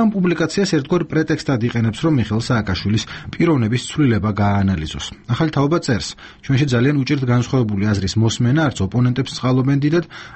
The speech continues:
ამ ხრივ პრეზიდენტი სააკაშვილი ნამდვილად გამორჩეულია. გაპრეზიდენტების შემდეგ მისი ლექსიკა ზედმეტად აგრესიული გახდა,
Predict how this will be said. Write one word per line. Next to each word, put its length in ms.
ამ 140
ხრივ 180
პრეზიდენტი 480
სააკაშვილი 540
ნამდვილად 420
გამორჩეულია. 760
გაპრეზიდენტების 800
შემდეგ 240
მისი 240
ლექსიკა 380
ზედმეტად 580
აგრესიული 600
გახდა, 320